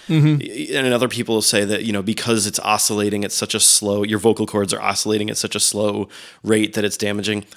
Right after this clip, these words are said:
Speaker 2: I don't know. I'm not
Speaker 1: No.
Speaker 2: an otolaryngologist.
Speaker 1: I, I think you would have to be doing it all the time for it to have any regular, you know, real effect on your throat.
Speaker 2: Yeah.
Speaker 1: Uh, you know, harmful effect on your throat. So.
Speaker 2: And, and even if you do, I mean, every person's different.
Speaker 1: True.
Speaker 2: You know,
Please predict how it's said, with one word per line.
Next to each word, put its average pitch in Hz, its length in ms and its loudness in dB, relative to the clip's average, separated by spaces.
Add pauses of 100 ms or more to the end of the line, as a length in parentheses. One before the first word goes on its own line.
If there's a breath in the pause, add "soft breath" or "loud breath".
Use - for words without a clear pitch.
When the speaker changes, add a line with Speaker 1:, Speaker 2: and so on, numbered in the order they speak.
(140)
Speaker 2:
I 131 80 8
don't 123 180 4
know. 101 160 2
I'm 104 140 2
not 107 180 2
Speaker 1:
No. 104 140 2
Speaker 2:
an 101 60 2
otolaryngologist. 104 400 2
Speaker 1:
I, 160 220 4
I 151 40 4
think 160 260 2
you 147 120 4
would 135 120 4
have 147 400 0
to 127 580 0
be 120 160 0
doing 120 240 2
it 117 140 -2
all 147 220 4
the 123 120 2
time 104 340 -2
for 117 120 -4
it 104 40 -4
to 107 120 -2
have 110 160 0
any 107 160 -2
regular, 107 540 -2
you 117 60 -2
know, 101 80 0
real 107 260 2
effect - 420 -2
on 104 180 0
your 90 100 -2
throat. 90 480 -6
Speaker 2:
Yeah. 113 200 4 (200)
Speaker 1:
Uh, 98 40 -2
you 110 140 -4
know, 98 60 -2
harmful 117 400 -2
effect 90 320 -6
on 92 160 -6
your 92 120 -8
throat. 101 380 -10
So. - 120 -2
Speaker 2:
And, 208 180 4
and 190 160 -2
even 214 200 4
if - 120 0
you 120 80 2
do, 131 220 2
I 104 40 2
mean, 107 160 -2
every 113 280 0
person's 104 460 -4
different. 92 360 -6 (480)
Speaker 1:
True. 156 140 0
Speaker 2:
You 107 60 4
know, 98 120 -2